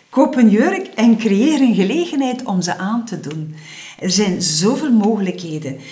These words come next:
Er zijn zoveel jurken die wij sparen in ons kast voor een gelegenheid. En dan denk ik, "Hé, voor, voor we het weten is ons, ons leven,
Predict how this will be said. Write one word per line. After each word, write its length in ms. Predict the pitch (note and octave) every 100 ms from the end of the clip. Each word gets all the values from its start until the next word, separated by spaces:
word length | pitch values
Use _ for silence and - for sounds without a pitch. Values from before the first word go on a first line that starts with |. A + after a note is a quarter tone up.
| - -
Er 100 | F#3
zijn 220 | G3+ F#3
zoveel 360 | F3+ G#3 C4+ B3+
jurken 400 | A3+ C4 B3+ G#3
die 180 | F#3 E3+
wij 160 | D#3+
sparen 920 | - - - - F3+ A#3 C#4+ D4+ C4+ -
in 160 | F#3+
ons 260 | D#3 - -
kast 500 | A3 - - - - -
voor 400 | D#3 F3+ G#3+ C#4 - - - _ -
een 420 | G#3 C4+ - - _ _
gelegenheid. 1160 | - G#3+ G3 G#3 G3+ F3+ D#3+ A2+ - - - - _ - - -
En 140 | - F3+
dan 180 | E3+ E3+
denk 260 | G#3+ A3+
ik, 300 | A3+ - - - - -
"Hé, 520 | A3 A#3+ F3 - - G3+
voor, 480 | - G#3+ G#3 G3 -
voor 220 | F3+ G3+
we 60 | F#3
het 180 | F3 -
weten 300 | E4 G4 F#4
is 160 | D4+ A#3
ons, 460 | G#3 G#3 - - -
ons 320 | F#3 F#3+ -
leven, 540 | B3+ D#4+ D#4+ C#4 C4